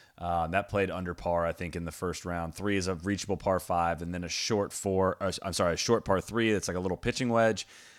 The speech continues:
and then another short par four, the fifth, all played as some of the easiest holes on the course. Um, but you gotta get those. Like, that's, that's, it's just an interesting, you know, especially when you start on one, which I did on day two, like,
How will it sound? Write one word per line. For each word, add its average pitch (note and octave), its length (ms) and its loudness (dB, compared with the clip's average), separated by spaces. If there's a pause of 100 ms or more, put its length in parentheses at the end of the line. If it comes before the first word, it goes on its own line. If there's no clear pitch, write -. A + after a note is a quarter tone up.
(120)
and G#2 100 -6
then G#2 80 0
another G#2 440 8
short G#2 260 4
par F#2+ 160 6
four, F#2+ 220 2
the E2 100 -4
fifth, G#2 400 2
all B2 260 8
played A#2+ 300 4
as F#2+ 80 0
some G#2 140 -2
of F#2 60 -4
the F#2 140 -6
easiest G#2 420 -2
holes F2 320 0
on F2+ 220 -2
the E2 60 -6
course. F#2 500 0 (400)
Um, F2 300 -2
but G2+ 120 -4
you A2 100 -2
gotta G2 340 0
get F2 300 -6
those. D#2 340 -4
Like, F2 160 -4
that's, A#2+ 320 10
that's, B2 300 2
it's B2+ 240 -2
just C#3 260 0
an C3 80 0
interesting, C#3 720 2 (300)
you - 60 -8
know, A2 40 0
especially D3+ 300 0
when B2 100 4
you G#2+ 60 4
start B2+ 340 8
on G#2 180 4
one, F#2+ 460 2
which G2 220 -4
I G#2 80 4
did G#2+ 160 4
on G2 120 2
day F#2 180 0
two, C3 360 4
like, F#2+ 160 4